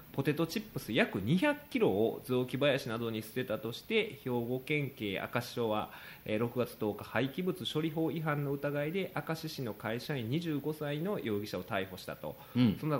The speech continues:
Speaker 1: 応募券だけを切り取って、ポテトチップスは開封しないまま箱詰めで捨てられていた。
Speaker 2: うん。
Speaker 1: なんとしてもライブチケットを入手したかったと。
Speaker 2: はい。
Speaker 1: いうことで、段ボール箱が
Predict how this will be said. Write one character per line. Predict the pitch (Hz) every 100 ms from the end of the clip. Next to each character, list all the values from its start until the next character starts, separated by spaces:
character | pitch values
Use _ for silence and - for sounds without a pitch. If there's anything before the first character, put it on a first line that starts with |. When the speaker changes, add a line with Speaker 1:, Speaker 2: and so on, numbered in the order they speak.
| -
Speaker 1:
応 | 170 190
募 | 190 285
券 | 214 208
だ | 196 247
け | 262
を | 262
切 | -
り | 127
取 | 127 117
っ |
て、 | - 160 202 -
ポ | 147
テ | 160
ト | 175
チ | 175 -
ッ |
プ | -
ス | -
は | 104
開 | - 262 277
封 | 254 254
し | 247 247
な | 226
い |
ま | 214 233
ま | 240
箱 | - - 185 180
詰 | 170
め | 175
で | 175
捨 | 180
て | -
ら | 95 92
れ |
て | 92
い | 95
た。 | 87 - - - - 101
Speaker 2:
う |
ん。 |
Speaker 1:
な | 110 180
ん |
と | 190 165
し |
て | 135
も | 110
ラ | 101 170
イ | 214
ブ | 196
チ | 202 -
ケ | 190
ッ | -
ト | 240
を | 165
入 | 120 117
手 | 110 113
し | -
た | 101
か | -
っ | 90 -
た | -
と。 | - - - -
Speaker 2:
は | 98 98 - - -
い。 |
Speaker 1:
い | 107
う |
こ | 104 104
と | 92
で、 | 92
段 | 135 220 214
ボ | 220
ー | 208
ル |
箱 | 185 123 98 98
が | 104 82